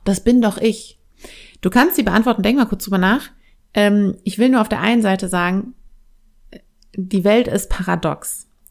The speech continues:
Und es gibt paradoxe Wahrheiten. Und jetzt sagen vielleicht einige, "Aber das ist doch meine Geschichte." Und ich will auch nicht sagen, dass deine Geschichte unwichtig ist. Deine Geschichte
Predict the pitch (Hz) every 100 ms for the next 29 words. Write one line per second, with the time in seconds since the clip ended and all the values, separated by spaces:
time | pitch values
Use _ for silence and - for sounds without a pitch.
0 | _ - - 190 185 180 - - - -
1 | 214 196 180 185 - 185 170 170 165 160
2 | - 180 - - - - - 196 208 214
3 | 233 277 233 196 190 - 185 185 185 185
4 | 208 214 220 226 220 214 208 247 226 -
5 | - - 190 190 - 202 302 208 190 185
6 | 214 214 185 180 180 170 - 202 - 190
7 | 185 170 - 160 160 - - - - 185
8 | 190 196 185 254 269 - 285 320